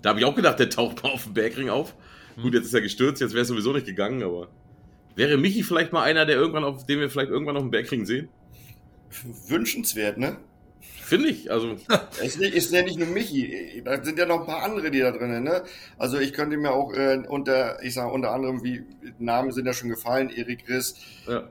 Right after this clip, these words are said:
Speaker 3: äh, Smoley, Max Dilger zum Beispiel ist auch einer, der auch für, für die Bahn in, äh, für den Bergring in Frage kommen könnte.
Speaker 1: Ja, der macht
Speaker 2: Ja, aber
Speaker 1: alles, stimmt.
Speaker 2: wo, woran liegt's denn?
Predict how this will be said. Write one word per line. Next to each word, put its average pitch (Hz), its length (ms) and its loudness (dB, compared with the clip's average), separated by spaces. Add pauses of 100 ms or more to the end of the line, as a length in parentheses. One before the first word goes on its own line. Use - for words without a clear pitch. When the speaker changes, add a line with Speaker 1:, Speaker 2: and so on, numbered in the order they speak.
(120)
Speaker 3:
äh, 120 340 4 (420)
Smoley, 139 720 2 (680)
Max - 240 0
Dilger 226 340 0
zum 151 160 -6
Beispiel 113 340 -2
ist 110 120 -6
auch - 200 -2
einer, 120 320 2
der 117 500 -2
auch - 180 0
für, 151 360 -2
für 151 140 -6
die 139 80 -2
Bahn 180 340 0
in, 143 240 -4
äh, 135 220 0
für - 80 -10
den 143 140 -4
Bergring 190 300 -2
in 165 100 -6
Frage 120 320 0
kommen 107 220 -12
könnte. 92 360 -10 (440)
Speaker 1:
Ja, - 80 -14 (140)
der 85 80 -6
macht - 80 -4
Speaker 2:
Ja, 147 60 4
aber 143 140 4
Speaker 1:
alles, 135 140 2
stimmt. 143 220 -4
Speaker 2:
wo, 156 240 4
woran 160 200 4
liegt's 220 220 2
denn? 98 180 -2